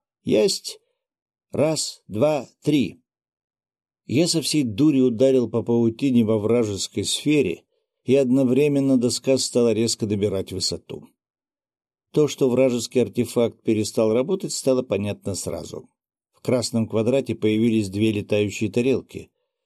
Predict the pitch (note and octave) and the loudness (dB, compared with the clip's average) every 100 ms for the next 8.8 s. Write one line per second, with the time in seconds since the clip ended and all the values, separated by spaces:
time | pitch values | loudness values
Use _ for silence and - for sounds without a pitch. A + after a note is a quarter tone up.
0 | _ C#3+ F3+ G3 G3 E3+ D#3 A2+ - - | _ 0 2 2 2 0 0 -4 -12 -4
1 | C3 C3+ C3+ D#3 C#3 B2+ G2 G2 A2 B2+ | 0 0 0 0 0 0 0 -2 2 2
2 | B2+ B2 A2 _ _ _ _ A#2+ B2 B2 | 2 0 -2 _ _ _ _ 2 4 2
3 | A#2 G#2+ G#2+ F#2+ B2 A2+ G2+ A#2 B2+ - | 0 -4 -4 0 2 2 2 0 0 -2
4 | B2+ G#2+ G2+ - F#2+ - G2 F2 - - | 0 0 -2 -4 -6 -8 -8 -8 -8 -12
5 | - - _ _ _ _ - B2 D3+ D3 | -12 -20 _ _ _ _ -4 0 2 2
6 | C#3 C#3 - - C3+ C3 C3+ B2 G#2 D#2+ | 0 -2 -2 -4 -4 -2 -4 0 0 0
7 | F#2 F2 - E2+ C#2 - _ _ - C#3 | -6 -6 -10 -10 -14 -14 _ _ 0 2
8 | C3+ C3+ G#2+ G#2 F#2+ E2+ - - | 2 2 2 0 -4 -6 -10 -16